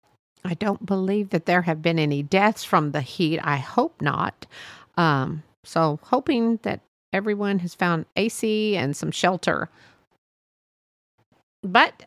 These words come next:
uh, all sorts of stuff is happening right now, and not just for me, but for a lot of people.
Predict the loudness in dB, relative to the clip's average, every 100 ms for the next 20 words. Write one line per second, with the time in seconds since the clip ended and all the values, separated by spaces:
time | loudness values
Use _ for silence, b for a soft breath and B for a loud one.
0 | -2 2 2 2 0 2 0 -2 -2 -2
1 | -4 0 0 0 -6 -4 -8 -6 -4 -2
2 | 0 -2 -2 -2 -2 -4 B B B -2
3 | 2 4 6 4 4 2 0 4 4 4
4 | 2 -2 -2 0 2 2 4 4 2 4
5 | 4 6 4 4 6 6 4 2 -2 -2
6 | -6 -6 -10 -12